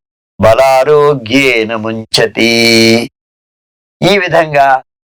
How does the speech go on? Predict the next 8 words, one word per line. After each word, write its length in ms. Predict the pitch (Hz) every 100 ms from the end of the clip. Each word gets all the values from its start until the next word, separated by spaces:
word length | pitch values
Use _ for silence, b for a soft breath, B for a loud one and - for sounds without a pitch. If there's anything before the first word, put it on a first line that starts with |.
| _ _ _ -
పిండి 260 | 147 165
పదార్థాలను, 840 | 170 160 156 147 143 131 127 120 117 117 _ _ _ -
అటుకులను 560 | 117 175 175 165 156 147
మొదలైనటువంటి 800 | 127 120 135 131 123 123 120 113
వాటిని 480 | 113 113 - 110 110 - _ _ _ -
భోజనం 560 | 120 - 160 185 180 170
తర్వాత 480 | 139 131 127 123 117 117 117 _ _ _
తగుమాత్రంగా 960 | 131 135 175 185 185 - 180 175 170 170